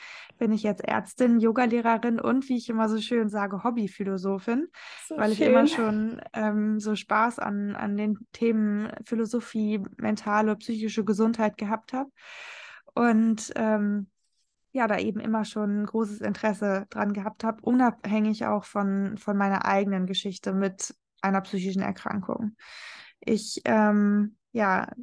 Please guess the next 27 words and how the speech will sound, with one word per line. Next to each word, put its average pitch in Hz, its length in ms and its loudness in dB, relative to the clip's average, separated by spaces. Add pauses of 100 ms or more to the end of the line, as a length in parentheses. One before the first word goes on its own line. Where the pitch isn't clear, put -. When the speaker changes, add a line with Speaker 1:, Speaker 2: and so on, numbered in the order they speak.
(280)
Speaker 1:
hab 214 220 -2
Julia, 247 420 2
also 208 200 0
hab - 140 -8
dich 220 300 -2
ja 208 140 0
kennengelernt, 220 920 2
ähm, 208 800 -2
im 208 200 -2
Grunde 208 600 -2 (540)
durch 247 360 2
meine 247 360 -2
eigene 233 380 -2
Krankengeschichte. 262 920 -2
Ich, - 400 -4
ähm, 208 480 4
leide 208 320 2
nämlich 202 300 2
seit 208 180 -2
mehreren 202 560 0
Jahren 214 280 2
an 214 120 -4
einer 196 260 -2
restriktiven 254 640 -4
Essstörung, 262 640 2
der 208 220 2
Anorexie, 269 720 0